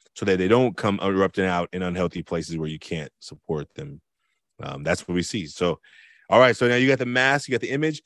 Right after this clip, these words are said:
Now on the same side where that mask is, the left side, you're gonna write three words, which are qualities or characteristics of yourself that you gladly let the world see. So what are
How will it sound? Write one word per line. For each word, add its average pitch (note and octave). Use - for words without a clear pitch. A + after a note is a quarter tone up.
Now C3
on B2
the A2+
same E3+
side C#3
where A#2+
that G#2
mask A2+
is, G2+
the F#2
left A2
side, G2+
you're G2+
gonna G#2+
write G2
three E3+
words, F#2+
which F#2
are E2
qualities A#2
or E2+
characteristics G#2
of F#2+
yourself G#2+
that -
you G#2+
gladly G2+
let F#2+
the G2
world E2+
see. -
So -
what B2+
are A#2+